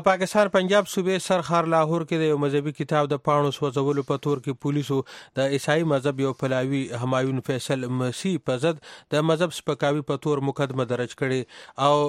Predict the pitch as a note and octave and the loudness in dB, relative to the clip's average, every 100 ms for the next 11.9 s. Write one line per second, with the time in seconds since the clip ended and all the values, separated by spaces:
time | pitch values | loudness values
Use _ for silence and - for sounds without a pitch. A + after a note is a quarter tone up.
0 | C#3+ C#3+ C#3+ C3+ C#3+ C#3 - C#3+ C#3 D3 | 0 0 0 0 0 0 0 0 0 0
1 | C3+ B2+ C3 C3 C3 B2+ C3+ C#3 D3 D3 | 0 0 0 0 -2 0 2 4 4 2
2 | - - - B2+ D3+ D3 - E3 D#3 D3+ | 0 -14 -14 -4 -2 -2 -4 -2 0 0
3 | D3 - - - - D#3 C#3+ - E3 D3+ | -2 -6 -12 -10 -4 0 0 0 -2 0
4 | C#3 C#3 C3+ - - - _ F#3 F#3 D3+ | 2 4 2 -2 -14 -20 _ 0 2 0
5 | C#3 C#3 C3+ C3+ - D3 C3+ D3+ E3 - | 0 0 0 -2 -2 -2 0 2 0 0
6 | C#3+ C#3 C3+ - D3+ D3 C3+ B2+ C3+ C3 | 0 2 0 -2 -2 -2 -2 -2 -2 0
7 | C#3+ E3 D3 C3+ B2+ C3+ C3+ C3+ B2+ C3+ | 2 2 0 -2 -2 0 2 0 0 -6
8 | - C3+ D3+ E3+ D#3+ C3 B2+ C3+ B2+ C3 | -4 -2 0 0 0 -2 -2 -2 0 0
9 | C3+ B2 B2 C3 C3+ D3 C3+ B2+ - - | 0 0 0 0 -2 0 -2 -2 -8 -14
10 | - C#3 C#3 C3+ C3+ C3 D3 C3+ C3 C#3+ | -2 2 2 0 -2 0 -2 -4 -4 0
11 | C3 B2 A#2+ B2+ C#3 C3+ C3+ C3 | 0 0 -2 -2 0 0 0 0